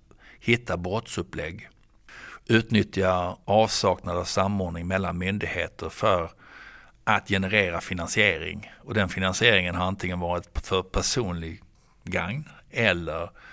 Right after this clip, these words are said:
för olika rörelser, du kan skicka ut pengar och så vidare. Och därför tror jag, det har också varit en, till viss del en liten anledning att, eh, det är för attraktivt att vara här, varför man inte har gett sig på Sverige.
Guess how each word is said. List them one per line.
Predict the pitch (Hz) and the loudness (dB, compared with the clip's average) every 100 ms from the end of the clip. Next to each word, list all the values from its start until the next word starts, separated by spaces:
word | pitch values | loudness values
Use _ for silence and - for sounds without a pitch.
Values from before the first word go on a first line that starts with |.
| - - | -20 -20
för | - - 98 90 - 107 | -6 0 2 0 -4 -2
olika | 101 92 92 | -2 -2 -4
rörelser, | 85 90 92 82 - | -2 -2 -2 -8 -8
du | 85 | -10
kan | 90 | -10
skicka | - 85 - | -6 -8 -6
ut | 87 - | -8 -6
pengar | 87 80 80 | -8 -8 -12
och | - | -16
så | 85 | -14
vidare. | 82 82 - - | -14 -14 -20 -18
Och | - 90 85 87 - - - - - - _ - | -10 -8 -6 -8 -14 -20 -18 -18 -18 -20 _ 2
därför | 120 107 95 | 4 4 0
tror | - - | 0 2
jag, | - - | 2 4
det | |
har | 110 | 4
också | 120 123 - | 6 2 0
varit | 107 127 110 | 0 0 -2
en, | 113 - | -6 -10
till | - 131 | -4 -2
viss | 95 | 0
del | 165 | 0
en | 123 | 2
liten | 107 104 92 | 0 -2 -2
anledning | 98 95 90 87 87 | -2 -2 -6 -6 -10
att, | 90 - | -12 -8
eh, | 87 87 87 95 - | -6 -4 -6 -10 -6
det | 101 | -4
är | |
för | - 107 90 | 2 0 2
attraktivt | 113 - 80 - 85 - - - | -2 -2 -10 -10 -10 -14 -14 -8
att | |
vara | 87 82 | -4 -2
här, | 110 135 92 - | -2 -4 -12 -10
varför | 87 85 | -10 -6
man | 85 | -8
inte | 85 87 | -8 -8
har | |
gett | 80 - | -10 -12
sig | - | -12
på | 82 | -12
Sverige. | - 104 113 80 71 | -6 -2 -2 -2 -8